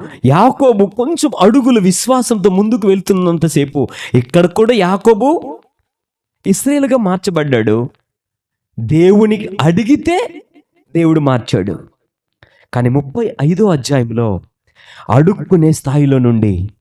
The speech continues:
హలో, అనుగ్రహమును పొందే స్థాయిలోనికి యాకోబు ఒదిగాడు. అడుక్కునే స్థాయిలో నుండి అనుగ్రహమును పొందే స్థాయిలోనికి యాకోబు ఎదిగినట్లుగా వాక్యములో ఉంది. ఇక్కడ కావాలని అడుగుతూ ఉంటే,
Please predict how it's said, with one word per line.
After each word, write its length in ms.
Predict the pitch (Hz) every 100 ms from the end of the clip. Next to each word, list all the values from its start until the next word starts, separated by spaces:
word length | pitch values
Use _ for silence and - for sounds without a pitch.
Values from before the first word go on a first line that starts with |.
| _ _ -
హలో, 460 | 120 147 127 147 143 147 -
అనుగ్రహమును 920 | 123 147 160 139 185 175 165 165 165
పొందే 380 | 160 151 151 147
స్థాయిలోనికి 680 | 139 135 131 123 123 127 117
యాకోబు 400 | 110 - 110 101
ఒదిగాడు. 920 | 98 98 95 101 101 101 - - _ _ - - - - -
అడుక్కునే 680 | 160 269 - 220 262 240 240
స్థాయిలో 540 | - 185 202 202 185
నుండి 440 | 170 160 143 123 - - 135
అనుగ్రహమును 1080 | 196 262 180 147 - 269 262 247 247 254
పొందే 400 | 254 247 247 240
స్థాయిలోనికి 680 | 247 - 214 254 233 226 185
యాకోబు 540 | 175 233 240 240 220 202 - 208
ఎదిగినట్లుగా 760 | 135 190 247 262 254 226 208 208
వాక్యములో 520 | 196 196 208 190 175
ఉంది. 360 | 165 147 135 - - -
ఇక్కడ 560 | 175 - 226 185 175 190 - _ -
కావాలని 540 | 160 208 277 311 294
అడుగుతూ 380 | 269 247 196 233
ఉంటే, 440 | 202 180 180 139